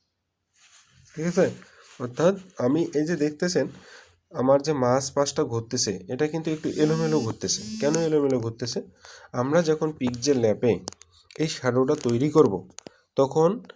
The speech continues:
পিক্সেল ল্যাবের শ্যাডোটা আমাকে পিক্সেল ল্যাবের মিডিলে করতে হবে। যদি আমি মিডিলে করি, তাহলে আমার এই মাছগুলো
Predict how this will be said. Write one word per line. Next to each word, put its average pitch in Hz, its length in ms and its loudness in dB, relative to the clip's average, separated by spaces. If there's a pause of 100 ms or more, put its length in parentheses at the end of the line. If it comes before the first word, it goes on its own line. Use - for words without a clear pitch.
(340)
পিক্সেল 151 360 2
ল্যাবের 165 240 6
শ্যাডোটা 147 480 4
আমাকে 120 460 0
পিক্সেল 127 460 0
ল্যাবের 147 400 4
মিডিলে 139 500 4
করতে 113 280 2
হবে। 87 220 -4 (440)
যদি 120 380 2
আমি 135 200 0
মিডিলে 120 360 2
করি, 143 240 -2
তাহলে 113 380 0
আমার 104 280 0
এই 170 120 0 (640)
মাছগুলো 117 500 4